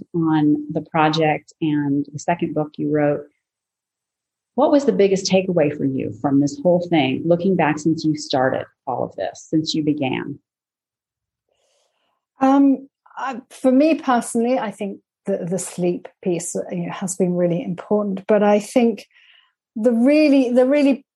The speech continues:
Speaker 2: big picture that I would want to share peop-, share with people is that it's actually really simple to age well. It's not any kind of weird, strange,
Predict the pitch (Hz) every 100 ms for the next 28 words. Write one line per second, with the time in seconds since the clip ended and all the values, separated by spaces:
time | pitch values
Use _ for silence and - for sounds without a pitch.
0 | _ 254 240 208 - - 233 277 262 254
1 | 220 214 214 226 214 202 - 214 214 226
2 | 220 _ - - 208 202 208 - 208 208
3 | - 240 277 - 226 220 214 - _ _
4 | _ 220 202 - - _ _ - 220 -
5 | - - 202 - - 208 196 185 180 180
6 | 175 - 175 170 - - 208 _ _ _
7 | _ _ _ _ _ _ - 196 180 190
8 | 180 170 - 180 175 165 _ _ _ -
9 | 208 202 - 208 208 220 208 - - -
10 | - _ _ _ _ _ _ _ _ _
11 | _ - 214 208 208 208 - - 196 190
12 | 185 175 180 185 180 175 170 170 - -
13 | - 185 170 170 170